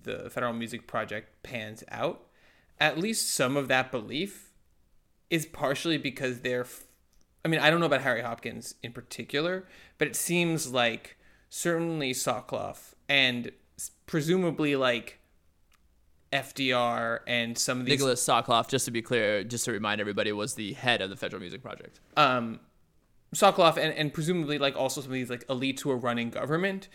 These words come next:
Speaker 1: It's like part of their faith in the ability of music to do that is tied towards a vision of, like,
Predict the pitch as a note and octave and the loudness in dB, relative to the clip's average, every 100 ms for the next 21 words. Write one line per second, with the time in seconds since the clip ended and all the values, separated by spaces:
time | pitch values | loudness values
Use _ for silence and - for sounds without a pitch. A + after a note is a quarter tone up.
0 | - - E3+ - - E3 G#3 E3+ - - | -10 -2 -2 -2 2 6 6 6 2 2
1 | C3+ D3+ - - D3 C3+ A#2+ B2+ B2+ C3 | 2 0 -6 -10 -4 -2 -2 -2 0 0
2 | B2 A#2+ A#2+ C3 B2 G#2+ A2+ C3+ C#3 - | -2 -2 -6 -6 -8 -8 -2 0 0 -2
3 | B2 - - C3 B2+ C3 C3 B2+ - - | -8 -8 -6 0 4 4 4 0 -12 -8
4 | B2+ B2 A#2 A#2 A#2 - _ B2+ A#2+ A2+ | -4 -2 -4 -6 -10 -16 _ -2 0 -2
5 | A2+ - - _ C#3 C3 D3 D#3 D3+ D3 | -6 -12 -20 _ -4 0 2 2 2 0
6 | C3 B2 C3 A#2 G#2+ | 0 -2 0 -2 -2